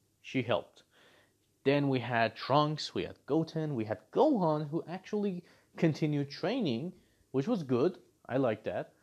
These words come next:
We see Vegeta doing the best he can to catch up, and,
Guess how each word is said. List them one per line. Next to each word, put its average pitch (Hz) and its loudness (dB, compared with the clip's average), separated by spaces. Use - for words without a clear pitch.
We 160 6
see 180 2
Vegeta 143 4
doing 139 2
the 107 -4
best 143 -2
he 156 0
can 131 -4
to 113 -8
catch 110 -4
up, 98 -4
and, 110 -4